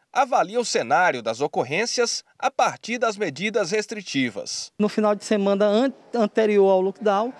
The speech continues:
Speaker 2: tivemos sessenta e sete atendimentos de pacientes vítimas de acidente, né? E a, com as medidas de restrição,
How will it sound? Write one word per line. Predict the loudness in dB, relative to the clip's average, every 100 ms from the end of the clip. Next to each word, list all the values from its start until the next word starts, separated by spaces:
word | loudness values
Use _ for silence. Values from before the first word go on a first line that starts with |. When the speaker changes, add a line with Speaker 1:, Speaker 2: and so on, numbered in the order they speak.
| -18 -6
Speaker 2:
tivemos | 0 2 2 2
sessenta | 0 0 -2
e | -2
sete | 2 2 2
atendimentos | 0 0 0 0 0 -2 -4
de | -2 0
pacientes | 0 0 -4 -4 -4
vítimas | -2 0 0
de |
acidente, | 0 0 -4 -4 -6 -14 -18 -18 -18 -6
né? | 0 2 0
E | 2 4
a, | 2
com | 2 2
as | 2 2
medidas | 0 0 0 2
de |
restrição, | 2 0 0 0 0 0